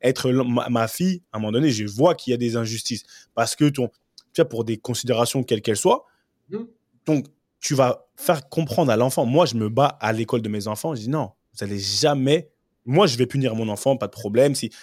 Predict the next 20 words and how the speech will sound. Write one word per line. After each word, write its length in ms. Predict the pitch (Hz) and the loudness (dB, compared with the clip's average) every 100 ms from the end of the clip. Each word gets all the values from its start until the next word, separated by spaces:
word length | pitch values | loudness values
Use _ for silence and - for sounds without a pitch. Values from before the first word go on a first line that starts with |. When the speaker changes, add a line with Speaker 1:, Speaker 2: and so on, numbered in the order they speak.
| - | -16
Speaker 1:
c'est 160 | - 117 | -8 -6
l'éducation. 520 | 104 95 101 - 254 - _ _ _ _ _ _ _ 120 | -6 -6 -4 -2 -2 -6 _ _ _ _ _ _ _ 0
Mais 300 | 120 - _ _ _ | 0 0 _ _ _
lui 220 | 117 139 | 0 4
apprendre 540 | 147 - - 180 131 - | 4 2 2 2 2 -2
que 320 | 127 107 - _ 110 | -2 -2 -4 _ -2
l'injustice, 760 | 127 151 127 127 - - 196 | 2 2 0 -2 -4 -2 0
ça 100 | 113 | 2
veut 80 | 120 | 2
dire 120 | - | 0
que 120 | - | 0
ça 140 | 113 113 | 0 0
va 80 | 113 | 0
la 100 | 104 | -2
dérégler. 760 | 107 107 185 156 135 120 - _ _ _ _ 123 | -2 2 4 4 2 -2 -4 _ _ _ _ -6
Et 60 | |
aujourd'hui, 640 | 117 107 101 104 160 208 - _ _ | -4 -4 -6 0 2 0 -2 _ _
si 280 | - - 196 | -8 -2 2
l'entraîneur, 520 | 170 147 - 156 131 | 4 4 2 2 2
l'éducateur 720 | 107 131 139 147 135 143 113 | 2 -2 0 0 4 4 2